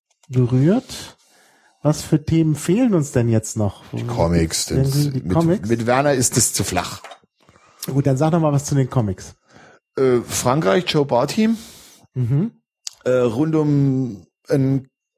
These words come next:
Speaker 2: Joe's Bar.
Speaker 1: Mhm.
Speaker 2: Und in der Szene der Peripherie-Renner.
Speaker 1: Mhm.
Speaker 2: Was ich an dem,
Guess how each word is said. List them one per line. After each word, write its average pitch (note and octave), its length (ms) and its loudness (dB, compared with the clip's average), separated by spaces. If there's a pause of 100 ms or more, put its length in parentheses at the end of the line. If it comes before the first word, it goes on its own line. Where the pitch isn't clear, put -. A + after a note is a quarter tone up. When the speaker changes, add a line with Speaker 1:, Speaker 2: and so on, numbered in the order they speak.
Speaker 2:
Joe's C#3+ 400 0
Bar. G#3 520 0 (480)
Speaker 1:
Mhm. B2+ 400 -2 (120)
Speaker 2:
Und D#3 280 -2
in E3+ 160 0
der D3+ 220 2
Szene D#3+ 540 0
der C3+ 600 0 (540)
Peripherie-Renner. D3 1200 0 (280)
Speaker 1:
Mhm. B2+ 380 0 (560)
Speaker 2:
Was C3+ 200 0
ich D3 160 2
an C#3 80 2
dem, C3 220 -2